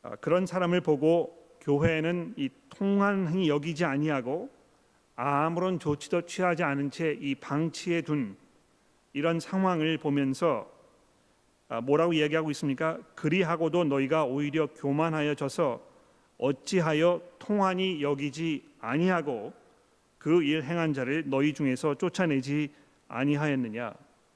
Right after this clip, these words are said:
그러니까 이 두 가지 사실이 우리 마음속에 와 박히는 것입니다. 첫째는 이 음행을 저지른 사람을 너희 중에서 쫓아내어야 한다, 이렇게 하는 그 말이고요. 둘째는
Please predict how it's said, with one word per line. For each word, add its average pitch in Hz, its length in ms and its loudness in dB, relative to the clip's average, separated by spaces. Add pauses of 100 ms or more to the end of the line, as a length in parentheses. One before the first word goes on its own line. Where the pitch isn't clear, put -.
(380)
그러니까 190 240 -2
이 196 100 -6
두 156 140 -4
가지 214 240 2
사실이 180 480 -2
우리 170 180 0
마음속에 151 460 -2
와 135 260 -4
박히는 147 360 0
것입니다. 127 380 -6 (580)
첫째는 175 540 -2 (300)
이 156 220 -2
음행을 190 500 4
저지른 165 460 2
사람을 175 540 0 (300)
너희 147 320 2
중에서 165 440 -4
쫓아내어야 190 720 2
한다, 180 320 2
이렇게 147 400 0
하는 180 340 -2
그 170 100 -6
말이고요. 135 680 -2 (580)
둘째는 185 560 2